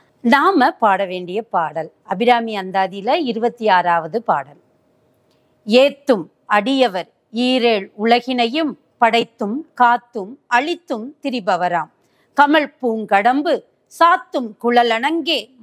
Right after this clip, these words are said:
மடம் நாரும் நின் தாளினைக்கு என் நாத்தங்கு புன்மொழி ஏறியவாறு நகையுடைத்தே." இந்த பாட்டோட அர்த்தம் அப்படின்னு பார்த்தோம்னா, இந்த உலகத்தை, இவ்வளோ பெரிய உலகத்தை படைக்கிற கடவுளான பிரம்மா,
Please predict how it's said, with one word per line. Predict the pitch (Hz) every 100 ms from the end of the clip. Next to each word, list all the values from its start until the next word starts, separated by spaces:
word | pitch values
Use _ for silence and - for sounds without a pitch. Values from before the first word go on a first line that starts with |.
| - _ _
மடம் | 214 226 247
நாரும் | 247 254 311 370 190 _
நின் | 214 220 196 -
தாளினைக்கு | 220 247 262 254 262 _ 359 - _ _ _
என் | 294 320 302
நாத்தங்கு | 302 370 - 330 311 254
புன்மொழி | - 233 226 220 262 330
ஏறியவாறு | 220 226 233 240 233 190 185 180 240 302
நகையுடைத்தே." | 185 214 185 170 165 156 _ 185 196 165 - _ _ _ _ _ -
இந்த | 285 -
பாட்டோட | 285 403 415 392
அர்த்தம் | 277 226 - _ 311 302 269 180
அப்படின்னு | 202 220 -
பார்த்தோம்னா, | 185 180 202 180 202 277 196 240 339 - _ _ _ _ _ _
இந்த | 220 269 370 392 330
உலகத்தை, | 226 269 285 220 190 170
இவ்வளோ | 196 269 311 330
பெரிய | 311 262 240
உலகத்தை | 202 220 254 247 - 262 202 254 - _
படைக்கிற | 220 269 - - 320 302
கடவுளான | 220 226 220 220 214 226
பிரம்மா, | 175 180 185 208 202